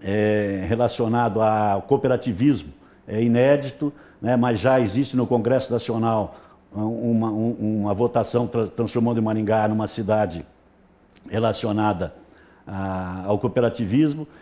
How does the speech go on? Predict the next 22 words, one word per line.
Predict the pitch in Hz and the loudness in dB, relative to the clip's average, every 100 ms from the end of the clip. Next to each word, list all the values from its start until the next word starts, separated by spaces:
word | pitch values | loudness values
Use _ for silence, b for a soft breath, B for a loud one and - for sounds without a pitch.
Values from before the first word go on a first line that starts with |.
| B | B
Enfim, | 127 127 135 90 - B B | -2 2 0 0 -6 B B
nós | 120 | 2
vamos | 127 143 | 2 4
atuar | 143 - 127 117 | 2 2 2 2
de | 110 | 0
forma | - 120 117 101 85 - _ | 0 4 4 2 -4 -10 _
forte | - - 139 160 156 - 156 B B - | -6 2 4 4 2 -4 -8 B B 0
para, | 123 123 104 82 - | 2 4 2 -2 -6
eh, | 101 95 | -6 -4
que | - | -2
Maringá | 123 127 123 110 127 | 0 2 0 2 2
realmente | 107 147 131 117 131 - 135 | 4 4 4 2 0 -2 -8
possa | 110 123 123 120 | -2 0 2 0
ser | 117 123 | -4 0
uma | 120 120 | 2 2
atração | 135 135 123 - 123 | 0 -2 -4 -2 -4
turística, | - 120 120 147 - | -2 0 2 2 0
um | 147 | -2
polo | 127 123 123 117 | 0 2 2 0
de | |
desenvolvimento | 104 101 117 123 117 | -4 -2 -2 -2 0
regional, | 117 113 113 135 156 | 0 0 0 0 0